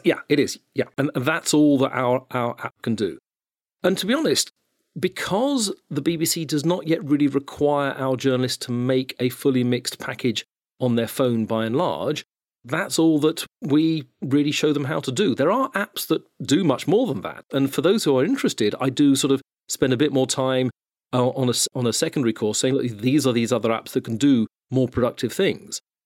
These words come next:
But the vast majority of people, it's, "Look, let, let's record the content, let's get it to look good, let's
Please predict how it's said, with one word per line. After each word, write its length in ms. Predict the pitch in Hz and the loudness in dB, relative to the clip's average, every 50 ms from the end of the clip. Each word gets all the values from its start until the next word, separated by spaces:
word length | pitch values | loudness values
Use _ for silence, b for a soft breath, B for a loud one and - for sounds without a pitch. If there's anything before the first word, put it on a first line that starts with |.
| _ _ _ | _ _ _
But 280 | - 127 - 156 156 - | -8 0 2 2 2 2
the 80 | 139 123 | 2 0
vast 340 | 120 165 196 208 165 - | 2 2 0 0 0 -2
majority 400 | 165 139 135 156 160 165 - 147 | -2 0 2 2 2 2 2 0
of 80 | 135 - | -2 -2
people, 480 | - 147 156 143 - 104 92 76 82 - _ _ _ _ _ _ _ _ | -2 -2 -2 -2 -4 -6 -6 -6 -8 -12 _ _ _ _ _ _ _ _
it's, 380 | - 143 147 143 - - - - - _ _ - | 0 0 0 0 0 -2 -2 -2 -6 _ _ 0
"Look, 180 | 156 143 127 - | 2 2 2 2
let, 200 | - - 165 - - | 0 0 0 0 0
let's 240 | - 165 - - - | 0 0 0 -2 -4
record 300 | - 131 - 214 226 - | -2 0 2 2 2 2
the 60 | - | 0
content, 440 | - - 139 123 - 143 135 135 - - | -2 -2 -2 0 0 0 -2 -2 -2 -2
let's 320 | 131 131 - - - - - - | -2 -2 -2 -2 -6 -6 -8 -2
get 180 | 110 165 170 175 | 0 0 0 0
it 120 | 160 143 | 0 0
to 80 | - 135 | 2 2
look 180 | 135 135 - | 2 2 2
good, 240 | 104 - 143 143 123 | 0 0 2 2 2
let's 220 | 127 123 - - | 0 -2 -2 -6